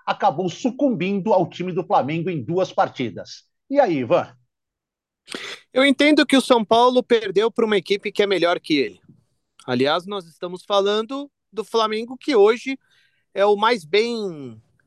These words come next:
Speaker 2: é o melhor futebol praticado no Brasil neste momento. O Flamengo é tão competitivo quanto o Palmeiras, mas quando a gente vai olhar o espetáculo, a gente entende que o futebol mais bem praticado no Brasil hoje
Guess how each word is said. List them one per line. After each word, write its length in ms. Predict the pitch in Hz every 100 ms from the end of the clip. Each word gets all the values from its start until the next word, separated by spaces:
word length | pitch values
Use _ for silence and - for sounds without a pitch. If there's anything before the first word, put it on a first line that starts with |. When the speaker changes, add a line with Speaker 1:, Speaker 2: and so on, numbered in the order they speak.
| _
Speaker 2:
é 80 | -
o 60 | 185
melhor 320 | 202 196 240
futebol 500 | - 233 202 180 214
praticado 580 | 208 202 - - 190 190
no 120 | 190
Brasil 400 | 175 165 120 175
neste 260 | 175 - 180
momento. 540 | 160 123 107 - - _ _ _ _ _ _
O 40 | -
Flamengo 400 | 139 160 170 196
é 60 |
tão 180 | 190 226
competitivo 640 | 240 208 202 190 - 175 165
quanto 360 | 180 185 185
o 40 | 196
Palmeiras, 500 | 269 277 262 311 277
mas 180 | 240 -
quando 160 | 220
a 60 | 208
gente 240 | 208 196
vai 140 | 190 196
olhar 280 | 180 175 175
o 60 |
espetáculo, 680 | 175 - 233 - 208 - 254
a 60 |
gente 300 | 247 254 -
entende 320 | 233 196 202 -
que 80 | 233
o 240 | 214 127
futebol 440 | - 214 - 180 202
mais 220 | 202 170
bem 180 | 202 202
praticado 540 | 185 180 - 170 170
no 100 | 180
Brasil 380 | 170 175 156 202
hoje 340 | 190 196 -